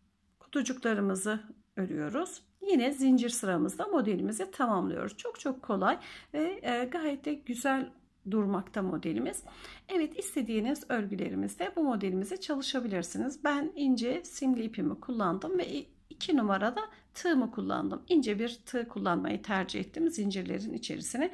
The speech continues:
sürekli giriş çıkış yapacağım için kolaylık olması adına.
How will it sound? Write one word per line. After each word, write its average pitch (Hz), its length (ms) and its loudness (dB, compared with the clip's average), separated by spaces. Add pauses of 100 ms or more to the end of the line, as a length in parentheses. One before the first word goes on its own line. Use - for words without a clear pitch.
(340)
sürekli 233 440 -4
giriş 208 260 -2
çıkış - 320 -6
yapacağım 196 440 -4
için 359 240 -2
kolaylık 208 580 -2
olması 190 440 -2
adına. - 420 -2